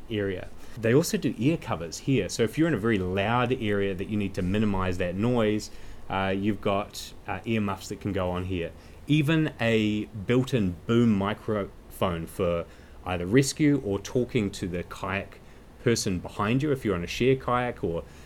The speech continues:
two a-, across from each other, so you've got good comms. All of these little details is what takes this from being a helmet to making it really something that extends the capability whether you're out on rescue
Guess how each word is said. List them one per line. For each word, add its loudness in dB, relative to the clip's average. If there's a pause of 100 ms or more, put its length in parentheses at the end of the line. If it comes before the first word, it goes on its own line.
(240)
two 4
a-, 0
across 0
from 2
each -2
other, 0
so 0
you've 0
got -4
good -2
comms. -4 (720)
All 0
of 4
these 6
little 6
details 0 (100)
is -2
what 2
takes -2
this 0
from -2
being 0
a -2
helmet 2 (160)
to 0
making 2
it -2 (480)
really 6
something 2
that 2
extends 4
the 0
capability -2 (380)
whether 2
you're -2 (300)
out 0
on -2
rescue -2